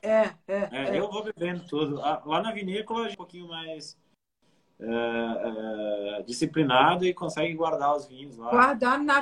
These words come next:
Speaker 2: mas em
Speaker 1: vinícola,
Speaker 2: casa
Speaker 1: pois
Speaker 2: é
Speaker 1: é.
Speaker 2: difícil
Speaker 1: É.
Speaker 2: também.
Speaker 1: O, o,
Speaker 2: É.
Speaker 1: tem aqui um seguidor,
Speaker 2: Ah.
Speaker 1: ó, o, o, o Pipenilha, tá falando que ele tá guardando a origem dele, Marcelan, garrafa sessenta e oito. É, é a número sessenta e oito. Ele só falou que não sabe a, a,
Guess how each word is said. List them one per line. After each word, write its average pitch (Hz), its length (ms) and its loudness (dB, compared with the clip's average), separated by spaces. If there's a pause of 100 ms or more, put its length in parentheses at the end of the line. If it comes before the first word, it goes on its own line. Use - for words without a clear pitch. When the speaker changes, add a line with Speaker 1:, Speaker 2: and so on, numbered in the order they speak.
(140)
Speaker 2:
mas - 260 2
em - 60 0
Speaker 1:
vinícola, 190 60 -2
Speaker 2:
casa - 160 2
Speaker 1:
pois 277 120 2
Speaker 2:
é 226 100 2
Speaker 1:
é. - 40 -2
Speaker 2:
difícil 131 420 -4
Speaker 1:
É. 196 80 -2
Speaker 2:
também. 101 300 -4 (440)
Speaker 1:
O, 330 300 0
o, - 20 6
Speaker 2:
É. 330 160 4
Speaker 1:
tem 349 180 -2
aqui 349 180 -2
um 285 120 2
seguidor, 269 600 6
Speaker 2:
Ah. 269 260 4
Speaker 1:
ó, - 0 - (240)
o, 233 80 2
o, 226 80 -2 (180)
o 220 40 0
Pipenilha, 247 960 10 (180)
tá 262 120 8
falando 262 420 6
que - 100 -8
ele 311 100 -6
tá 311 120 2
guardando 269 560 2
a 269 40 2
origem 240 420 0
dele, 339 640 2 (340)
Marcelan, 269 760 2
garrafa 302 480 6
sessenta 339 560 -6
e 427 60 2
oito. 277 720 -2 (260)
É, 226 300 4
é 240 40 10
a 240 80 8
número 339 380 6
sessenta 339 400 0
e 381 40 4
oito. 247 220 6
Ele 262 140 0
só 311 260 6
falou 320 260 2
que 349 120 -4
não 349 120 -4
sabe 330 420 6
a, 359 60 10
a, 262 640 2